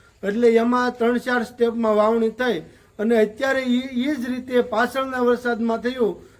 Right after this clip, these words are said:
કે ત્રણ ચાર સ્ટેપમાં ડુંગળીનું વાવેતર થયા.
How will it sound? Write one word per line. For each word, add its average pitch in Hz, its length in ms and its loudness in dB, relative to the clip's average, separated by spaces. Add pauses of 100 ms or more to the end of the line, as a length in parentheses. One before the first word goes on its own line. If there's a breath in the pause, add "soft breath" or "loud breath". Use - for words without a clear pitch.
(140 loud breath)
કે 233 120 6
ત્રણ 233 280 2
ચાર 254 220 -2
સ્ટેપમાં 233 540 0
ડુંગળીનું 226 440 2
વાવેતર 202 440 0
થયા. 196 400 -4